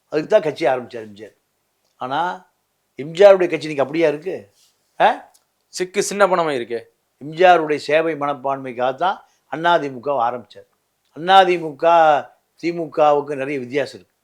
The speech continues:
Speaker 1: தி மு க ஊழல் தானே அண்ணா தி மு க ஆரம்பிச்சாரு எம் ஜி ஆரு. தி மு க
Speaker 2: ஊழலுக்கு மாற்றா தானே ஆரம்பிச்சாரு.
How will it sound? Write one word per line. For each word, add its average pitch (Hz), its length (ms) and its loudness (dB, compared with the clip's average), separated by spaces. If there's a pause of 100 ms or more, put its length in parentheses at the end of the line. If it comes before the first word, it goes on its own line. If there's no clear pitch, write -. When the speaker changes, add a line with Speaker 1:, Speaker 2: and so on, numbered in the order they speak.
(140)
Speaker 1:
தி 202 160 -10
மு 233 160 -4
க 247 280 8
ஊழல் 240 300 8
தானே 247 180 8
அண்ணா 285 200 8
தி 285 100 4
மு 269 60 0
க 254 140 8
ஆரம்பிச்சாரு 233 260 4
எம் 220 100 2
ஜி 208 120 2
ஆரு. 240 340 6 (1080)
தி 202 160 -2
மு 220 120 0
க 226 460 6
Speaker 2:
ஊழலுக்கு 220 300 6
மாற்றா 220 320 10
தானே 254 100 8
ஆரம்பிச்சாரு. 196 520 6